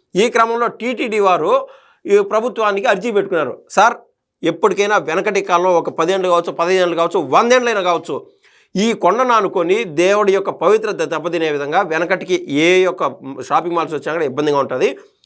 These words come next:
టీటీడీకి రావాలి ఆ భూమి. ఆటోమేటిక్‌గా రానున్న కాలంలో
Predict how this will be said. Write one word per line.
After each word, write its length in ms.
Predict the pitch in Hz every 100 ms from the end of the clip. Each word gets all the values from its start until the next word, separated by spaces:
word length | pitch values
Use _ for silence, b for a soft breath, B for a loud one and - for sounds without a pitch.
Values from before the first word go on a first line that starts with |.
| _ -
టీటీడీకి 560 | 233 247 247 214 202
రావాలి 440 | 196 175 175 175 190
ఆ 100 | 151
భూమి. 420 | 139 156 165 277
ఆటోమేటిక్‌గా 480 | 214 247 254 220 220
రానున్న 400 | 170 190 254 247
కాలంలో 520 | 202 170 151 151 262